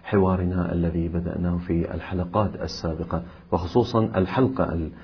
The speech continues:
الماضية. هناك مجموعة من النقاط كما تعودنا في كل، آه، حلقة أن أدون مجموعة من النقاط. من أهم النقاط التي تناولتها الآية الكريمة من سورة الأنبياء الآية مية وخمسة: "ولقد كتبنا في الزبور من بعد الذكر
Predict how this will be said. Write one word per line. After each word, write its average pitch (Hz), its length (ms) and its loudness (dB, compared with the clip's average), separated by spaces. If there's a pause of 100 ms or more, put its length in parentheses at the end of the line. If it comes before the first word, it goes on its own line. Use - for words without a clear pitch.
(300)
الماضية. 87 460 4
هناك 147 300 6
مجموعة 110 260 6
من 98 160 4
النقاط 98 400 2
كما 107 180 6
تعودنا 85 480 2
في 87 140 -2
كل، 85 400 -2 (380)
آه، 82 280 -2
حلقة 113 480 0
أن 120 260 2 (220)
أدون 107 380 6 (120)
مجموعة 87 320 2
من 82 120 0
النقاط. 80 400 -4 (680)
من 135 200 8
أهم 160 240 8
النقاط 101 380 6
التي 98 300 4
تناولتها 98 580 4
الآية 92 240 6
الكريمة 90 440 2
من 85 80 2
سورة 87 400 0
الأنبياء 87 560 0
الآية 87 260 0
مية 87 180 2
وخمسة: 113 500 0 (460)
"ولقد 90 260 4
كتبنا 90 460 4
في 87 80 0
الزبور 92 440 4
من 90 240 4
بعد 85 240 2
الذكر 101 680 2